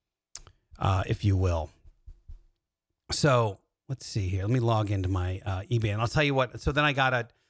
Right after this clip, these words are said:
I bought a Denon receiver on, um, on eBay. And let's see if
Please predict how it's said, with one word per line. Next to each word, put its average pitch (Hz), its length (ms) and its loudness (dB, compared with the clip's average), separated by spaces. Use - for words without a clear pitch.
I 135 60 0
bought 151 240 4
a 127 140 0
Denon 147 640 0
receiver 123 800 -2
on, 120 640 2
um, 107 640 0
on 143 120 2
eBay. 135 320 0
And 113 420 0
let's - 220 -10
see - 100 -6
if 101 140 -10